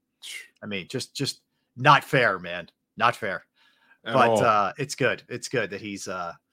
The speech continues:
Speaker 1: he's, he, he's transferring. He's, he, he was, he was, they were questioning whether or not he was gonna get the start in their bowl game or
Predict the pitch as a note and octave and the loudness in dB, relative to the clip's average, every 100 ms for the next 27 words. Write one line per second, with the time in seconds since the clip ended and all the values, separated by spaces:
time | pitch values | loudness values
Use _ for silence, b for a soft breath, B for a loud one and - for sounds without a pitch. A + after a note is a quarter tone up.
0 | B B B B B _ _ - B2+ A2+ | B B B B B _ _ -12 -8 -6
1 | A#2+ - C3+ - C#3+ A#2+ - A2+ A2+ B2 | -8 -8 -8 -4 -2 -2 -2 -6 -6 -8
2 | B2 A#2+ B2+ A#2 G2+ A2 C3 A#2 - C3+ | -8 -8 -8 -8 -10 -8 -6 -6 -4 -2
3 | B2 - E3 E3 - D#3 C#3+ B2 A#2+ C3 | -2 0 4 4 4 0 -2 -2 -2 0
4 | C3 B2 B2 A#2+ B2 A#2 A2+ A2 G#2 - | 0 0 0 0 -4 -10 -10 -10 -10 -8
5 | - A#2+ A#2 - A2 G2+ F#2+ A2 A2+ A#2+ | 0 2 2 -2 -10 -8 -8 -4 -4 -2
6 | A#2+ A2 | -4 -6